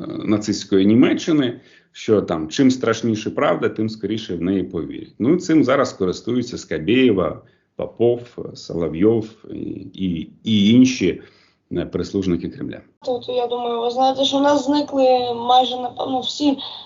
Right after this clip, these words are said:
Speaker 2: ток-шоу на наших телеканалах українських. А чи бачите ви сенс, щоб започатковувати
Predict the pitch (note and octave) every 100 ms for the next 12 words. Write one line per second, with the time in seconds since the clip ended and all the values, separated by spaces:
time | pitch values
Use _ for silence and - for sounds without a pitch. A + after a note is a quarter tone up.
0 | _ C4+ C4 - E4+ E4+ D4+ B3+ A#3 -
1 | - - - - A#3+ A#3+ A#3+ A#3+ A#3+ A#3+
2 | A#3+ B3 A#3+ - _ - - - _ -
3 | - A#3+ A#3+ B3 B3+ A#3+ A3+ A3 - -
4 | A4+ - - - - - A#4 A4 - D4
5 | C#4+ C#4 - C#4+ E4+ D4+ C#4+ C4+ C4+ -
6 | D4+ C#4 A3+ - - A#3 - A#3+ B3 B3
7 | A#3+ - C4 C4 A#3+ -